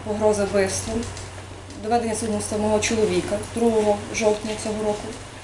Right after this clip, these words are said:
про-, знаходиться у вашому провадженні. Тиждень назад мені повідомили особисто ваш с-, слідчий прокуратури, який веде дану справу,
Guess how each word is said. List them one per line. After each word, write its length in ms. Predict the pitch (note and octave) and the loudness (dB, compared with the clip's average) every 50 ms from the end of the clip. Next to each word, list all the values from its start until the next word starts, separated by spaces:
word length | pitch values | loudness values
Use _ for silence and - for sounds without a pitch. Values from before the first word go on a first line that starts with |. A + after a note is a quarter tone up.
| - - - - - - | -18 -18 -18 -18 -18 -12
про-, 260 | - A#3 A#3 C4 C4+ - | -8 -2 0 0 0 0
знаходиться 420 | G#3+ A3 - C4+ A#3+ C4+ C4 - C4+ | -2 -2 0 2 2 2 0 0 0
у 60 | - | 2
вашому 360 | G#3+ G#3+ G#3 G#3 - G#3+ G#3+ G#3+ - - | 4 4 6 6 4 0 -2 -4 -4 -2
провадженні. 440 | G3+ F#3+ E3+ D3+ D3 D#3 - F3 F3 - - - - - - - - - - - - - - - - - - - - - - - | 0 2 2 2 2 0 -2 -4 -6 -8 -10 -12 -14 -16 -16 -16 -16 -16 -16 -16 -16 -16 -16 -16 -18 -18 -18 -20 -20 -20 -12 -2
Тиждень 320 | - C#4+ D4+ C#4 D4+ D4+ C#4+ | 0 2 2 4 6 8 8
назад 340 | C#4+ C#4 - A3+ A3 G#3+ G#3+ A3+ | 8 6 6 4 4 4 4 4
мені 180 | A#3 A3+ C4 C#4 | 6 6 6 6
повідомили 580 | C#4+ C#4+ C4 C4+ - G#3+ G#3+ G3+ G3 G#3 G#3 | 6 4 2 2 4 6 6 6 6 6 4
особисто 540 | G#3+ G#3+ - B3 G3+ F#3+ F3+ F3+ - - G#3 | 4 2 0 -2 0 0 0 0 0 -2 4
ваш 240 | G3+ G#3 G3+ G3 G3 | 6 6 6 6 6
с-, 140 | - - - - - - - - - - - - G#3 G3+ - - | 4 0 -2 -6 -10 -12 -12 -12 -10 -8 -6 -6 -6 -6 -2 0
слідчий 300 | A#3 A3+ - - A3 - | 0 0 2 0 -2 -2
прокуратури, 640 | - G#3+ G#3+ - G#3 G3+ G3+ G3 - F#3 E3+ F3 F#3+ - - - - - - G#3 | -4 -6 -6 -4 -4 -4 -4 -4 -4 -4 -4 -4 -6 -8 -10 -14 -16 -16 -16 -12
який 160 | - - A3 | -10 -8 -6
веде 200 | A3 G#3+ G#3 G#3+ G#3+ | -4 -2 0 0 0
дану 180 | G#3+ G#3 G#3+ G#3 | 0 -2 -2 -4
справу, 280 | - - G#3+ G3+ G3+ | -2 0 0 0 0